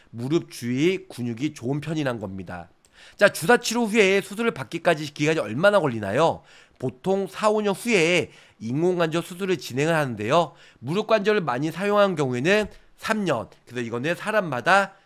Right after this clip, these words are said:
어, 좀 차이가 있다. 자, 관절에 따른 생활 습관이에요. 쪼그려 앉기, 양반다리, 혹은 무릎 꿇기 등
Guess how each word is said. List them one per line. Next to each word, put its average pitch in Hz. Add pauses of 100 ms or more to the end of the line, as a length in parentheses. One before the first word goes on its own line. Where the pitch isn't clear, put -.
(180)
어, 104
좀 131
차이가 208
있다. 110 (1080)
자, -
관절에 214
따른 190
생활 208
습관이에요. 110 (460)
쪼그려 214
앉기, 120 (240)
양반다리, 127 (220)
혹은 165
무릎 156
꿇기 226
등 160